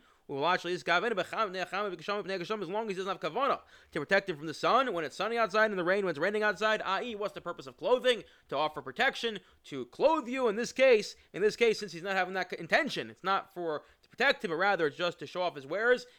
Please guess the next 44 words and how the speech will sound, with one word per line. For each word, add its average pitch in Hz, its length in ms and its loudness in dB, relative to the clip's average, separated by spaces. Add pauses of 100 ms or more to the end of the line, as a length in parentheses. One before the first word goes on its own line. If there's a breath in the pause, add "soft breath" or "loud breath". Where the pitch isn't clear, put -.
it's - 160 -2
not 170 260 2
a 165 80 -2
problem. 160 580 2 (380 loud breath)
That's 156 180 -2
Nuyim, 269 300 0
Efilin, 233 380 -2
Makal, 180 640 -2
and 139 80 -8
the - 60 -14
pious 262 420 0
ones 175 320 -8
would, - 140 -14
instead - 260 -6
of 165 80 -6
wearing 220 320 -2
them 220 160 -4
because 175 240 -8
they, 160 120 -4
they 143 100 -4
want 175 220 -6
to 165 80 -6
n-, 143 100 -10 (200)
not 160 200 -2
have 143 120 -4
any 330 200 -2
sort 185 180 -6
of - 60 -12
chashash 165 340 -4
of 151 100 -10
Klayim, 160 380 -6 (240 loud breath)
they 156 80 -6
would 151 160 -6
put - 140 -4
it - 40 -2
on 160 120 -4
a 139 60 -8
stick 208 280 -4
and 151 180 -8
peddle 170 220 0
the 151 80 -6
wares 156 300 0
that 156 200 0
way. 113 120 -10